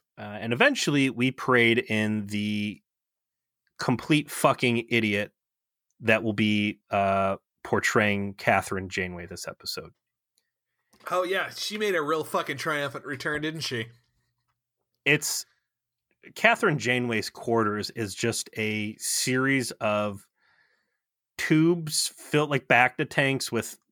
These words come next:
Speaker 1: with different
Speaker 2: <laughs>
Speaker 1: clones
Speaker 2: Different
Speaker 1: floating in it.
Speaker 2: <laughs>
Speaker 1: And
Speaker 2: Right.
Speaker 1: some of the clones are, like, super smart and great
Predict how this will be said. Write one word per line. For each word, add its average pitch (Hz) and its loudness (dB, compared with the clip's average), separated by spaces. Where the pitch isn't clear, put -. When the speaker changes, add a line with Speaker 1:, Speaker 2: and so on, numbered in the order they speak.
Speaker 1:
with - -6
different 123 2
Speaker 2:
<laughs> - -8
Speaker 1:
clones 123 2
Speaker 2:
Different 214 -2
Speaker 1:
floating 139 2
in 151 4
it. - -2
Speaker 2:
<laughs> 427 -2
Speaker 1:
And 127 4
Speaker 2:
Right. 120 -10
Speaker 1:
some 139 4
of 135 2
the 135 4
clones 135 2
are, 120 2
like, 113 0
super 123 0
smart 120 2
and 107 -6
great 110 0